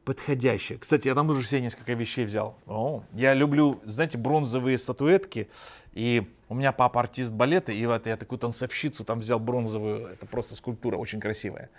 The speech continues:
И, и коней еще бронзовых взял. Ну, по дешевке. <laughs> И кто-то мне говорит: "Зачем ты взял?" А я говорю: Я не знаю, я, я вот художник, мне нравится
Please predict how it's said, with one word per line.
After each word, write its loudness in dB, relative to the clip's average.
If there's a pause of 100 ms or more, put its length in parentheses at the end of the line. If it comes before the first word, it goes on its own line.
(640)
И, 4
и 6
коней 4
еще 0
бронзовых -4
взял. -8 (540)
Ну, -10
по 0
дешевке. -6 (840)
<laughs> 4
И 10
кто-то 12
мне 6
говорит: 10
"Зачем 8
ты 6
взял?" 8
А 4
я 6
говорю: 6
Я 4
не 2
знаю, 6
я, 6
я 6
вот 2
художник, 8
мне 2
нравится 6